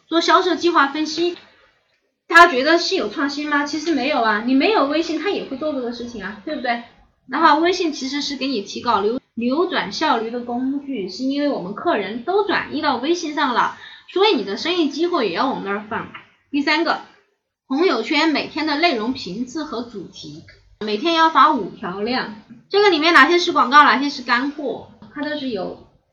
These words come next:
技巧。当然，点赞、评论等等，还有我之前给大家分享过一些，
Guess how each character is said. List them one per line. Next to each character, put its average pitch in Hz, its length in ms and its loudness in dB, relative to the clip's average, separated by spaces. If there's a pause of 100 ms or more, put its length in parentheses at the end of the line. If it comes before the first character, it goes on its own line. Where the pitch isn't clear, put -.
技 311 140 -8
巧。 262 260 -8 (920)
当 339 160 6
然， 269 400 6 (180)
点 214 260 -4
赞、 277 280 6
评 202 260 -8
论 302 240 0
等 202 160 -8
等， 175 220 -10 (100)
还 285 180 0
有 254 300 0 (580)
我 269 140 2
之 339 140 -2
前 339 160 0
给 233 80 -4
大 277 140 6
家 294 120 6
分 349 180 0
享 214 220 -2
过 202 140 -4
一 196 100 -8
些， 190 300 -8